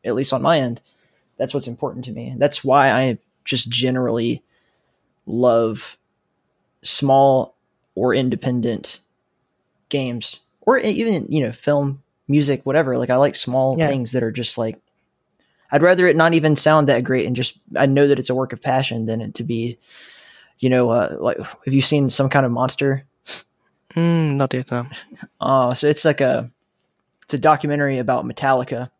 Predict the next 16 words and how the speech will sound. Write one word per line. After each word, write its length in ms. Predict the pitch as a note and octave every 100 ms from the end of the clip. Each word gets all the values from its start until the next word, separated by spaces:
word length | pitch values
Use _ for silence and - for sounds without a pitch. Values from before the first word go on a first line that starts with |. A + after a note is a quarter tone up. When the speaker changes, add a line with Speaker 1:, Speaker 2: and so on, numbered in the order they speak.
| _ _ _ _ -
Speaker 2:
Yeah, 200 | F#3+ F#3 C#3+ D3+
Speaker 1:
And 120 | B2+
Speaker 2:
I, 40 | D3+
Speaker 1:
they 40 |
Speaker 2:
I 40 |
heard 140 | E3 D3
Speaker 1:
were 40 |
Speaker 2:
it, 80 | C3
but 140 | C3+ B2
it, 100 | - -
yeah, 200 | B2+ B2 _ _ -
didn't 160 | C#3 C3
see 100 | C3
it 100 | B2
yet. 140 | B2 _ _ _ _ _ _ C3
Speaker 1:
Yeah. 360 | B2 A#2+ C3+